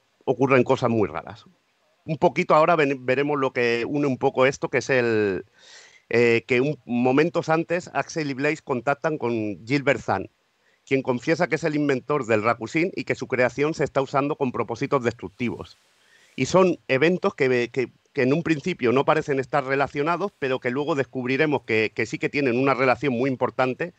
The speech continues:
igual que Gilbert Zahn con, con Iván Petrov, y hay que encontrar muchísimas respuestas a lo largo del, de lo que sería el, el desarrollo del juego,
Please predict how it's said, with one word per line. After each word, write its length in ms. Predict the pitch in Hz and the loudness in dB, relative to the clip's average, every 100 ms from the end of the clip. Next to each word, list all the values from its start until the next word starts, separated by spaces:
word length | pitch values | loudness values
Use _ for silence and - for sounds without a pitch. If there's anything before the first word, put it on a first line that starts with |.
| _ _ | _ _
igual 260 | - 120 135 | -2 0 2
que 120 | 139 | 0
Gilbert 360 | 120 147 131 - | -2 0 0 0
Zahn 200 | 147 139 | -2 -2
con, 380 | 107 104 95 95 | -4 -4 -6 -6
con 180 | 107 110 | -4 0
Iván 220 | 131 139 | 0 0
Petrov, 340 | 127 143 170 _ - - - - - | -2 -2 -4 _ -20 -20 -20 -20 -8
y 240 | 123 123 | 0 4
hay 100 | 139 | 2
que 100 | 131 | 2
encontrar 400 | 147 131 123 139 | -4 -4 -4 -4
muchísimas 600 | 147 120 117 139 151 135 117 | -4 -6 -6 -6 -4 -4 -4
respuestas 500 | 117 139 - 143 107 | -2 -4 -2 -4 -2
a 60 | |
lo 120 | 104 | 0
largo 240 | 107 113 113 | 0 0 -2
del, 340 | 98 87 80 - | -2 -2 -6 -6
de 180 | 117 | -2
lo 100 | 113 | -2
que 80 | 113 | -4
sería 400 | 113 107 110 110 | -6 -2 2 2
el, 200 | 90 82 - | 0 -4 -6
el 140 | 123 110 | -4 0
desarrollo 440 | 113 110 98 107 | 0 0 0 -2
del 100 | 95 | -2
juego, 320 | - 82 78 | -2 -8 -8